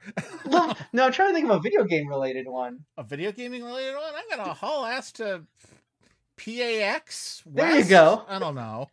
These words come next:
Speaker 1: Yeah, th-, that's a, that's a game thing. <laughs> I'm pretty sure.
Speaker 2: But she gets on the back of Sonic Fox's bike. That'll do it.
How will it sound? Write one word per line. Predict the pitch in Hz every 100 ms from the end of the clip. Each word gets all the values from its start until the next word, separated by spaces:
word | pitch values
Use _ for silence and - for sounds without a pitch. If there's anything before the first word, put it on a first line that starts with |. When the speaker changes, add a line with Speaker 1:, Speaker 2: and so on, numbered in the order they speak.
| _
Speaker 1:
Yeah, | 339 311 -
th-, | 285
that's | 370 427
a, | 381
that's | 180 277 403
a | 381
game | 170 151 151
thing. | 147 165 156 185 240 _ _ -
<laughs> | 175 - - - - - - - 285 -
I'm | 185 - 240
pretty | 240 220 214
sure. | - 196 208
Speaker 2:
But | 247
she | 277
gets | 226 247
on | 277
the | 214
back | 185 196
of | 180
Sonic | - - 190 185
Fox's | - 165 151 - 131
bike. | 110 123 107
That'll | 123 143 139
do | 110 104
it. | 101